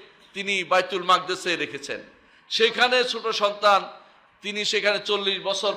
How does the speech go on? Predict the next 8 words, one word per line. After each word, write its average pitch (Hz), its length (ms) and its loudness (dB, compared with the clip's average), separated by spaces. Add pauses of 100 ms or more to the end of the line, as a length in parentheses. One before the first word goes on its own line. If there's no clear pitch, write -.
পরে 208 220 2
সেখানে 202 500 0 (360)
বাইতুল 185 400 0
মাকদেস 175 480 0
তৈরি 170 220 0
করেছে, 165 520 -2 (400)
বাইতুল 180 320 2
মাকদেস 170 400 0